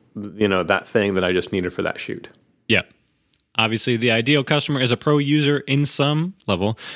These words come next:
Speaker 2: I think you would be smart if you were launching this business. You'd be smart to start with a niche, right? Like, it's
Speaker 1: Mm-hmm.
Speaker 2: photographers, or it's videographers, or
Speaker 1: Right.
Speaker 2: it's audio guys,
Speaker 1: Yeah.
Speaker 2: you know?
Speaker 1: Yeah, exactly. Uh, uh, you would have to be somebody like a B and H,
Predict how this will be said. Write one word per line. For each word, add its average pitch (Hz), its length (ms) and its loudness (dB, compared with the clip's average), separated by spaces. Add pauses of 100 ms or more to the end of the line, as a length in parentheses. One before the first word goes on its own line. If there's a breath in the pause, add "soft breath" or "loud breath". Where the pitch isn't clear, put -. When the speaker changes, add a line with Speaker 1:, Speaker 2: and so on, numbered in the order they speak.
(180 loud breath)
Speaker 2:
I 147 60 0
think 202 280 2
you 151 180 2
would 147 100 2
be 131 140 2
smart 160 360 0
if 113 140 0
you 139 100 6
were 123 120 4
launching 113 460 2
this 92 140 0
business. 92 640 -2 (420 loud breath)
You'd 113 200 4
be 107 100 2
smart 110 320 0
to - 60 -4
start 113 260 0
with 104 160 2
a 98 80 2
niche, 98 520 0
right? 92 360 0
Like, 95 140 4
it's 107 300 2
Speaker 1:
Mm-hmm. 87 200 -4 (300)
Speaker 2:
photographers, 98 920 0
or 98 100 4
it's 101 160 -2
videographers, 98 880 2
or 98 40 6
Speaker 1:
Right. 101 140 4
Speaker 2:
it's - 240 -10 (260)
audio 90 300 2
guys, 90 540 -4
Speaker 1:
Yeah. 80 140 2
Speaker 2:
you 104 80 2
know? 82 180 -2 (140)
Speaker 1:
Yeah, 107 120 6
exactly. 90 580 2 (280 loud breath)
Uh, - 120 4 (200)
uh, - 60 2
you 131 160 4
would 120 80 2
have 131 240 2
to 127 60 0
be 107 180 4
somebody 104 340 2
like 92 160 2
a 95 60 2
B 90 200 0
and 85 100 2
H, 85 460 -2